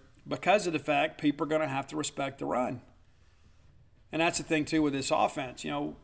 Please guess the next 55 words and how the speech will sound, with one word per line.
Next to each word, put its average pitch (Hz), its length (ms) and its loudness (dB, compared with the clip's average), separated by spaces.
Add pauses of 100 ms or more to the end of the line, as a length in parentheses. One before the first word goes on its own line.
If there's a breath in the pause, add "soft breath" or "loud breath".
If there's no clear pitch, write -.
the, 147 100 -6
the 147 180 -6
thing 226 200 0
about 180 240 4
the 156 160 2
air 196 160 4
raid 147 240 4
is, 139 300 0
even 151 220 0
though 156 100 2
there's 151 160 0
always 151 420 4
an 147 80 2
answer 156 440 2
for 143 180 0
everything, 160 560 0 (180)
we 147 160 -8
didn't 151 140 -2
always 156 320 4
utilize 143 480 4
it. 175 80 -4 (2250)
But 170 360 4
we're 180 200 4
gonna 196 180 4
be 190 120 4
more 170 180 4
balanced, 170 640 4
and 156 140 0
so 170 160 4
as 151 160 4
a 147 60 0
result, 160 440 2
I 143 100 -2
think 165 220 -2
it's 156 120 -4
gonna 156 200 -2
take 160 240 0
a 147 40 -2
lot 143 180 2
of - 80 -2
pressure 156 360 2
off 143 200 0
Will 139 100 0
Rogers. 131 400 -4
I 143 60 -8
think 160 180 -4
Will 151 220 2
is 147 100 0
gonna 139 220 -4
play 147 480 0
a 147 100 -8
lot 143 160 0
more 143 160 -2
freer. 143 540 -4
Listen, 165 400 -4